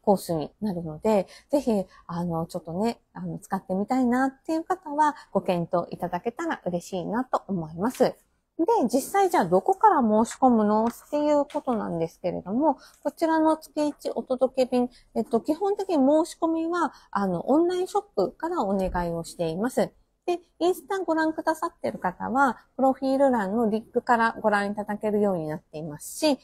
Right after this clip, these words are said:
あと、YouTubeの方は最後に概要欄、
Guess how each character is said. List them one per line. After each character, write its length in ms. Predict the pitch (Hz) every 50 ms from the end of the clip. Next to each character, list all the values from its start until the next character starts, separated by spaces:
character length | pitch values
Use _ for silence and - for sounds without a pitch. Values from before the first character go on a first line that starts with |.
| - - _
あ 80 | 381 359
と、 100 | - 269
YouTube 500 | 285 311 339 339 - 466 480 415 339 262
の 120 | 226 226
方 300 | - 226 220 - 233 240
は 140 | 269 277 269
最 220 | - 349 320 285
後 100 | 240 196
に 120 | 180 170 160
概 240 | 220 220 226 233
要 180 | 254 254 254 240
欄、 200 | 196 156 147